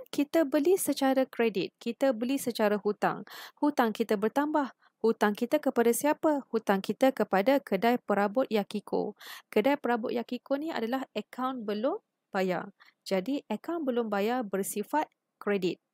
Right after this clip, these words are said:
Jadi, kita akan tambah hutang kita di sebelah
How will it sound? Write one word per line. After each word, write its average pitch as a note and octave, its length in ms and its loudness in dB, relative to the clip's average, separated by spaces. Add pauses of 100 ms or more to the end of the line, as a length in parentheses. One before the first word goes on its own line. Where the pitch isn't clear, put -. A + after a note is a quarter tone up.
(220)
Jadi, G#3 640 -4
kita - 380 -4
akan - 260 -6
tambah D4 480 2
hutang G3 400 0
kita C#4+ 400 0
di F3+ 160 -2
sebelah C4 380 0